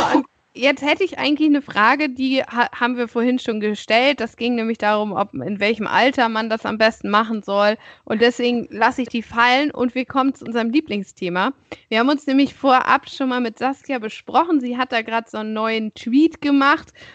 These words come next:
und da geht das ein bisschen, ob man in seinem Flow quasi ist und das Wort umschiffe ich, damit Saskia es jetzt sagen muss. <laughs> Ich halte das mal so rein, damit Saskia weiß, was wir meinen.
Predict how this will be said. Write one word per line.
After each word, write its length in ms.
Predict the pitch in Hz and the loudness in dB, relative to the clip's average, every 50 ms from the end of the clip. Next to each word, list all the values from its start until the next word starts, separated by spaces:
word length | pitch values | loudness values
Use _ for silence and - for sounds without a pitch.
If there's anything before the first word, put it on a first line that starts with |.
| - _ | -12 _
und 80 | 233 240 | 0 2
da 100 | 240 240 | 2 2
geht 300 | 220 233 269 285 285 - | 2 0 -2 -2 0 0
das 240 | - 254 - _ | -2 -2 -2 _
ein 220 | - - 220 240 220 | -4 -4 -2 0 0
bisschen, 360 | 262 277 269 - 269 233 233 | 0 -2 0 -2 -4 -2 0
ob 240 | 202 226 254 - - | 0 0 0 0 -2
man 240 | 214 226 240 233 226 | -2 0 0 0 -2
in 260 | - - 240 247 233 | 0 0 0 0 0
seinem 520 | 233 226 220 226 226 226 226 214 208 214 - | 0 0 0 2 0 0 -2 -4 -6 -8 -10
Flow 380 | _ - 240 240 294 311 311 | _ 0 2 4 4 4 2
quasi 460 | 311 - - 269 254 262 285 269 277 | 0 0 2 4 4 4 2 0 -2
ist 280 | 233 - 247 277 262 - | -2 0 0 0 0 -4
und 180 | - 233 233 226 | -6 -4 -2 -2
das 220 | 240 - - 208 | -2 -2 -4 -2
Wort 360 | 233 226 247 254 247 - - | 0 2 2 2 0 -4 -4
umschiffe 500 | - 247 240 - - 320 381 370 - 330 | -4 -4 -4 -2 0 0 0 2 0 -2
ich, 280 | 294 240 262 302 - - | -2 0 0 -2 -2 0
damit 300 | 269 254 254 254 226 - | 0 0 0 0 0 2
Saskia 400 | 226 240 - - - - 247 202 | 2 0 0 0 -2 -2 0 0
es 140 | 214 - - | 0 -2 -2
jetzt 180 | 247 233 - - | -2 -2 -2 -2
sagen 300 | 214 196 202 202 214 208 | 0 2 2 0 0 0
muss. 340 | 233 254 294 - 339 - _ 571 605 571 - - - - 453 440 - - 440 453 - - 392 466 453 - _ _ _ _ _ _ _ _ - - - _ _ _ - - 698 640 587 508 494 466 - _ _ - 494 523 466 453 494 _ _ 494 480 453 466 _ _ _ _ _ _ _ _ _ _ _ _ - - - - - _ _ - - _ _ _ _ _ _ _ _ | 0 0 0 0 -6 -12 _ -10 -10 -10 -10 -10 -6 -6 -6 -6 -6 -8 -8 -8 -8 -8 -8 -8 -8 -10 _ _ _ _ _ _ _ _ -20 -20 -20 _ _ _ -12 -12 -12 -2 2 2 2 2 0 _ _ -6 -2 -2 -2 -2 -4 _ _ -16 -14 -14 -16 _ _ _ _ _ _ _ _ _ _ _ _ -20 -20 -18 -20 -20 _ _ -20 -20 _ _ _ _ _ _ _ _
<laughs> 0 | |
Ich 760 | _ 302 311 - - 240 240 240 - - 247 - - 285 - - | _ 0 0 0 -2 -8 -12 -12 -8 -8 -8 -6 -6 -10 -8 -2
halte 200 | 233 247 311 - | 0 0 0 0
das 140 | 269 269 - | -2 -4 -2
mal 140 | 247 240 240 | -2 -2 -2
so 140 | 220 214 196 | -2 -4 -6
rein, 340 | 180 180 196 226 254 311 302 | -2 0 2 2 2 2 2
damit 260 | 269 254 233 226 - | 0 -2 -2 -2 0
Saskia 380 | 226 240 - - - 294 214 | 0 0 2 2 0 0 0
weiß, 220 | 196 208 226 - _ | 0 -2 -4 -4 _
was 220 | 294 311 - _ | -4 -4 -4 _
wir 120 | 196 196 196 | -4 -4 -2
meinen. 380 | 185 185 196 202 226 269 349 | 0 2 2 4 4 2 0